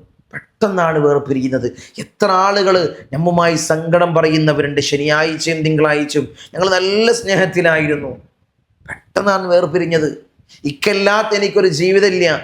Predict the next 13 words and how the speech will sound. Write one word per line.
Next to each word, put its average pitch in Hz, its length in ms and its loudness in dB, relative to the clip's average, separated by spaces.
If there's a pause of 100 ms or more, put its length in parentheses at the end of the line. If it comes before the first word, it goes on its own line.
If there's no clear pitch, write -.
(540)
അവളല്ലാത്ത 190 680 0
എനിക്കൊരു 180 280 -2 (120)
ജീവിതമില്ല." 170 480 2 (180)
ഭർത്താവ് 151 440 -2
പറയാണ്, 156 360 0 (640)
"ഇപ്പോ 214 240 0 (400)
എനിക്ക് 170 280 -2
ഇക്കയെ 185 280 2 (180)
കാണാൻ 175 420 0
പോലും 175 260 2
വയ്യ." 147 240 2 (840)
അത്രയും 208 500 0
പ്രയാസത്തിലൊരു 180 600 0